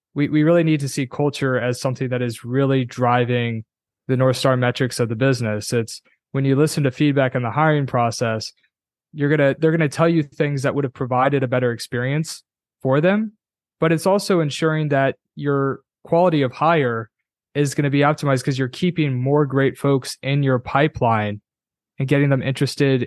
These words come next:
in the company. It's when we're talking about onboarding, it's when you improve onboarding experience, you're making employees productive faster.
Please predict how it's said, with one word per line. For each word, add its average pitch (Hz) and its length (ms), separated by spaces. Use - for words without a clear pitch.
in 127 140
the 120 80
company. 120 560
It's - 200
when 143 140
we're 147 80
talking 156 320
about 143 220
onboarding, 127 520
it's 117 240
when 147 160
you 156 80
improve 190 280
onboarding 165 460
experience, 143 640
you're 147 160
making 151 680
employees 151 520
productive 135 640
faster. 160 760